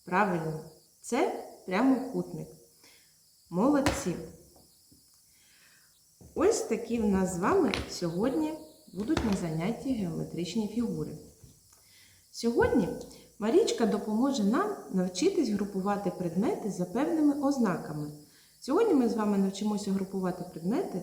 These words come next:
за формою і за кольором. Дивіться, тобто, якщо в мене є ось такий куб, тобто я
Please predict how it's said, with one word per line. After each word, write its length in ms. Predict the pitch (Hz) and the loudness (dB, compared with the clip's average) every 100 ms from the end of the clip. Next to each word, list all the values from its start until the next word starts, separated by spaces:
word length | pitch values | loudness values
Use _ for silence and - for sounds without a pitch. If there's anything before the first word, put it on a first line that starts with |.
| - | -8
за 160 | - 175 | -4 -2
формою 640 | - - 285 370 226 156 - - - | -2 0 0 2 0 0 -6 -14 -6
і 120 | 202 | -4
за 140 | 269 311 | -2 -2
кольором. 560 | - 180 156 160 156 - - _ _ _ 240 | -2 -2 -2 -4 -8 -14 -20 _ _ _ -2
Дивіться, 420 | 254 - - - - - - - - _ _ - | 0 0 -4 -12 -16 -20 -20 -20 -20 _ _ -10
тобто, 300 | 196 - 180 | -10 -4 -2
якщо 400 | 196 - 440 427 | -2 0 2 4
в 60 | |
мене 300 | 277 320 285 | 6 6 4
є 400 | 202 160 151 156 - - _ _ _ _ _ - - _ | 2 0 -4 -4 -12 -20 _ _ _ _ _ -20 -20 _
ось 260 | 202 285 - | 2 2 2
такий 720 | - 208 - 226 247 - - | -2 -4 -2 -2 -2 -8 -8
куб, 280 | 180 139 - - - _ _ _ _ _ _ 185 | -6 -6 -8 -18 -20 _ _ _ _ _ _ -12
тобто 260 | 180 185 | -8 -2
я 380 | 185 320 453 | 2 4 2